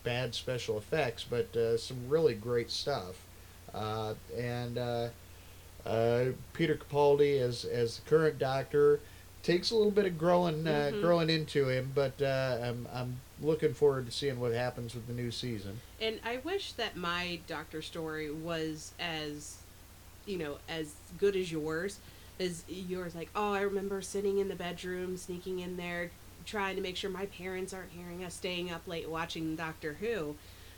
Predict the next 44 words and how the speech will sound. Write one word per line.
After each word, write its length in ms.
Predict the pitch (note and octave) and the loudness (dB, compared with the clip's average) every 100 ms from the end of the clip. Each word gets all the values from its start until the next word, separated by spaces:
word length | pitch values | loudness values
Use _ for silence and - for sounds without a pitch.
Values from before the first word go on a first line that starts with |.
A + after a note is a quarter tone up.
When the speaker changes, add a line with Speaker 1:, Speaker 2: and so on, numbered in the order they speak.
| - - | -18 -4
Speaker 2:
And 340 | F#3+ G3+ G3 F#3 | 2 2 2 -2
mine 300 | G3 G#3 G#3+ | -2 0 0
was, 180 | F#3+ F#3 | 0 0
I 140 | F#3 F#3+ | -4 -4
happened 480 | G3+ F#3+ F#3+ F#3+ F#3 | -4 -6 -4 -8 -8
to 180 | F#3+ | -8
walk 380 | F3 F3 F3+ F#3 | -8 -6 -6 -6
in 200 | F#3 F3+ | -6 -6
one 240 | F3 F3 F3 | -4 -4 -4
day, 220 | E3+ E3+ | -4 -6
see 220 | - F#3 | -6 -6
it 60 | F3 | -6
on 140 | E3 | -6
the 60 | D#3 | -6
television, 640 | F3+ E3+ E3 E3 D#3+ D#3 | -6 -6 -4 -4 -4 -4
and 140 | D#3+ | -4
go, 180 | D#3+ D3+ | -6 -6
"What 200 | D3+ G3 | -6 -6
the 40 | F3+ | -8
hell 420 | D3+ D3 D#3+ F#3+ | -6 -6 -6 -4
is 120 | F#3+ | -6
that?" 240 | F#3 E3+ D3 - | -4 -6 -6 -4
Speaker 1:
<laughs> 1120 | B2 A#2+ D#3 - D#3 D#3 D3 - - B2+ - | -2 0 0 -2 -6 -8 -10 -10 -10 -10 -2
Speaker 2:
And 320 | G#3 F#3 F3 | 2 4 2
it 220 | - F#3 F3 | 0 -2 -2
was 120 | F3 | -2
just 260 | G3 F3+ F#3+ | -2 -2 -2
a 80 | |
man 500 | F3 F#3+ F#3 F#3+ G3+ G#3+ | -2 -2 -2 0 0 -2
holding 480 | E3+ G3 G3 G3 | 0 0 2 0
a 60 | F#3 | -2
screwdriver 920 | - - A#3+ A#3 A3 F#3 E3+ D#3+ E3+ | -6 -6 0 2 2 0 0 0 -2
and 80 | E3 | -2
a 60 | E3+ | -4
trench 420 | - B3+ C4 - | -4 -4 -4 -6
coat 400 | A#3 E3+ D#3 E3 - | -4 -2 0 -2 -4
and, 400 | E3 D#3 D#3 D#3+ | -4 -2 -2 -4
uh, 180 | D#3 D#3 | -6 -6
Chucks. 500 | - D4 G3 E3+ F3 | -2 0 0 -2 -4
And, 100 | D#3+ | -6
of 160 | - | -6
course, 300 | F3+ D3+ D3 | -4 -4 -4
you 100 | E3+ | -6
know, 180 | D3 | -6